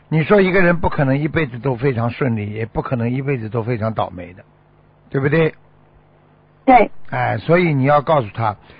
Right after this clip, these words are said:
Speaker 1: 在低潮期的时候要低调，啊，要稳住，要稳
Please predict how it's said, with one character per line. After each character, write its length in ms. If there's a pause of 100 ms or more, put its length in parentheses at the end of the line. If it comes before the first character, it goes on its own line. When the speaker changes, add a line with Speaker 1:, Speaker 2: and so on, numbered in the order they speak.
(120)
Speaker 1:
在 120
低 240
潮 180
期 200
的 100
时 180
候 160
要 200
低 260
调， 320 (1120)
啊， 180
要 160
稳 380
住， 340 (260)
要 120
稳 260